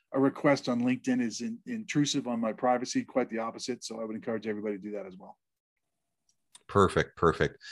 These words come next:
Speaker 2: I encourage listeners to reach out, to get connected, to find out more about Collective fifty-four, more about Greg and his team and the, the work that they do and how they can help you. Um, Greg, before we close, any final word on the topic for today?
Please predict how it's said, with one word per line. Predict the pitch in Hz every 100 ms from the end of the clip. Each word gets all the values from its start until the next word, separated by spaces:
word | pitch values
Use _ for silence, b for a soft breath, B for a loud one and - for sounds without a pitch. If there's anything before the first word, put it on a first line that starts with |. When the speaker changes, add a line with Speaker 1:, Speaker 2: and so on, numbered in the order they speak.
| B
Speaker 2:
I | -
encourage | 101 110 98 101
listeners | 90 - 85
to | -
reach | 87 82
out, | 87 82 -
to |
get | - -
connected, | 80 78 - 78
to | 76
find | - 78
out | 73
more | 90 85 82 82 B B B
about | - 92 85 -
Collective | 104 101 95
fifty-four, | - - 92 120 113
more | 101 90
about | 85 73
Greg | 98 95 92
and | 85 85 -
his | 85 98 90
team | - 95 90
and | 82
the, | 78
the | 85 82
work | 87 85 - -
that | 80
they | 90
do | 90 87 85
and | 80
how | 78 87
they | 82
can | - 73
help | 92 87 -
you. | 78 85 78 73 B B B -
Um, | 95 92
Greg, | 92 98 92
before | 92 - 98
we | 92
close, | - 95 92 87
any | 90 95
final | - 98 98
word | 95 98
on | 98
the |
topic | 98 101 101 -
for | 95
today? | 95 101